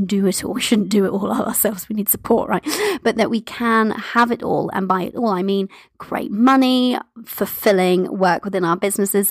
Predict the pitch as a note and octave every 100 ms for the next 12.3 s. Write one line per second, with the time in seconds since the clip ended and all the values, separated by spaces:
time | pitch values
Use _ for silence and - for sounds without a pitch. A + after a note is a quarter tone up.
0 | - G3 F#3+ F#3+ F#3 - E3+ - - F3+
1 | D#3+ - E3+ F3+ G#3+ - - - F3+ F#3+
2 | - F#3 E3+ F#3+ F3+ F3+ E3 E3 - -
3 | - F3 - F3 - - F3 F3 F3 A#3
4 | A3 F3+ - _ _ _ _ _ - G#3+
5 | G#3 G#3 F#3+ F#3 D#3+ F#3+ G3+ G3 - -
6 | - A3 A#3+ B3+ C4 C4 G3+ - G#3 G3
7 | - G3 G3 G3 E3+ E3 - - - -
8 | G#3 F#3+ A3+ A3 G3 - E3 - E3+ -
9 | G3 G3+ - - A#3 C#4+ - D4+ C#4+ F#3+
10 | F3+ F#3 F3 - G#3 - G3+ G3 F#3+ G3
11 | G3 C#4+ G3+ - G#3 C4+ E4+ - F#3+ -
12 | F#3+ G3 F#3